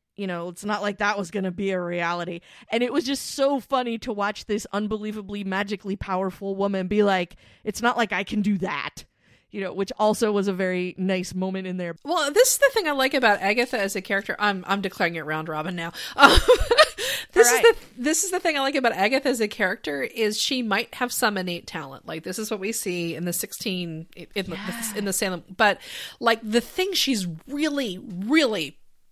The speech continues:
Speaker 2: peeved about through this entire episode is she's mad that someone who doesn't know the rules and hasn't studied and taken the courses and gotten the accreditation and done her time,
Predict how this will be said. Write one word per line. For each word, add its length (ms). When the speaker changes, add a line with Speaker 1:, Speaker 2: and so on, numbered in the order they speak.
Speaker 2:
peeved 460
about 440
through 200
this 180
entire 600
episode 760
is 320
she's 340
mad 680
that 180
someone 400
who 140
doesn't 580
know 280
the 120
rules 480
and 120
hasn't 440
studied 400
and 140
taken 320
the 80
courses 500
and 120
gotten 240
the 100
accreditation 600
and 180
done 200
her 120
time, 240